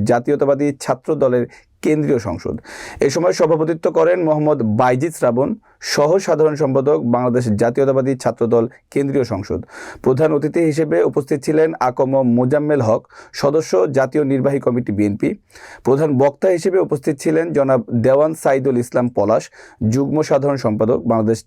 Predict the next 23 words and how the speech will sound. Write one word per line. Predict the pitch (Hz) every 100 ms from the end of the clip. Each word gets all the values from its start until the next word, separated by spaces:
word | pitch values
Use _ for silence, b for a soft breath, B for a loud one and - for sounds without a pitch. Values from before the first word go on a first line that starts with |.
| -
জাতীয়তাবাদী | - 147 143 139 135 139
ছাত্র | - 127 143
দল | 135 135 127 -
কেন্দ্রীয় | 139 135 131
সংসদ। | - 95 - - B B B B
বিশেষ | 104 131 165 -
অতিথি | - 165 170
হিসেবে | 175 160 165
উপস্থিত | 170 143 165 147
ছিলেন | 175 170 185
জনাব | 151 143 135
মোহাম্মদ | 139 143 143 110
মুজিবুর | 117 127 135 160 160
রহমান, | 139 139 156 220 B B
সাবেক | - 151 139 143
চেয়ারম্যান, | - 151 151 175 180
সাবেক | - 143 135 135
সহসভাপতি, | - - 135 196 180 135 117 104 87 - B B 104
বাংলাদেশ | 117 123 123
জাতীয়তাবাদী | 113 156 151 147 143 143 147
যুবদল | 113 117 123 131 127
কেন্দ্র | - 151 147 135
কমিটি। | 104 98 -